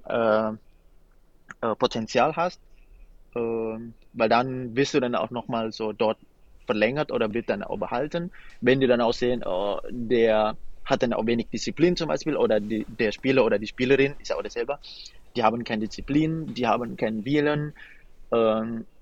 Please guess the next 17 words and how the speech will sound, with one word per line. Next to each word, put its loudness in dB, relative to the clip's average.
dann 2
durch 4
starke 2
Konkurrenz -6
werden 4
die 0
dann -4
ziemlich -2
zeitnah -2
dann -6
rausgeschmissen. -6
Das -6
heißt, -4
nach -6
einem 0
Jahr 0
wird, 0